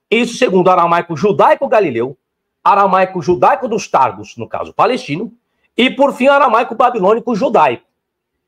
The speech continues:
Então nenhum dos targumistas entenderam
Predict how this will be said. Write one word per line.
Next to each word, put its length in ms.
Então 340
nenhum 280
dos 140
targumistas 840
entenderam 840